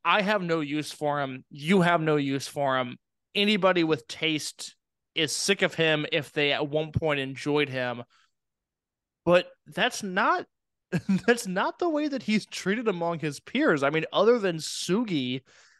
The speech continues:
he's a beloved individual, and he helped out, especially the first class of Toryumon guys, you know, kinda Shima through, I don't know, Ryo Saito or so.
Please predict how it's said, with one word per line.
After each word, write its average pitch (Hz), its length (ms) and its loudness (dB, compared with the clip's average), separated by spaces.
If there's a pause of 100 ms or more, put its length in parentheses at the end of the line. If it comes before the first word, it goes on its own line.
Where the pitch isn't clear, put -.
(160)
he's 180 220 4
a 185 100 6
beloved 170 640 4
individual, 160 800 0
and 127 120 -4
he 175 280 -4
helped 185 380 0
out, 160 380 2 (500)
especially 190 680 0
the 196 120 2
first - 500 -2
class 165 760 -2 (180)
of 139 320 0
Toryumon 170 680 0
guys, 135 380 0
you 143 60 -8
know, 139 80 -8
kinda 143 320 -4
Shima 160 480 0
through, 151 260 0
I 143 80 4
don't 160 100 0
know, 147 120 0
Ryo 139 260 -4
Saito 160 440 -2
or 131 160 -4
so. 120 440 -6